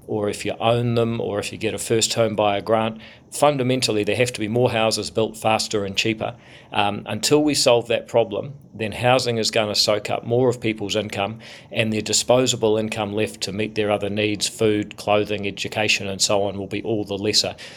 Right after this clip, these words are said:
So that's, that's the number one thing. And, and act has a fairly comprehensive set of policies around resource management laws, uh, infrastructure funding,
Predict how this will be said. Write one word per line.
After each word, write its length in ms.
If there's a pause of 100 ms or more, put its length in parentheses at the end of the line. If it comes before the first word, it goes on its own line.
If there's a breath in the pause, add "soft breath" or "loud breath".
So 180
that's, 280
that's 240
the 80
number 240
one 180
thing. 260
And, 180
and 120
act 180
has 180
a 40
fairly 340
comprehensive 720
set 180
of 100
policies 520
around 280 (380 loud breath)
resource 520
management 480
laws, 540 (260 loud breath)
uh, 220
infrastructure 760
funding, 640